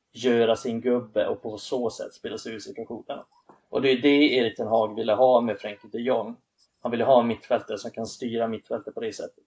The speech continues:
Som kan gå ner och hämta bollen, kan ta sig ur pressade lägen, kan spela sig ur de lägena, men också kan driva upp bollen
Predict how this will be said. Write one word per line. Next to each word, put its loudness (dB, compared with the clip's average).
Som -6
kan -4
gå -2
ner 4
och 4
hämta 0
bollen, -2
kan 0
ta 4
sig -6
ur -4
pressade -4
lägen, -2
kan -12
spela -8
sig -6
ur -4
de -4
lägena, -2
men 2
också 2
kan 0
driva -2
upp -6
bollen -2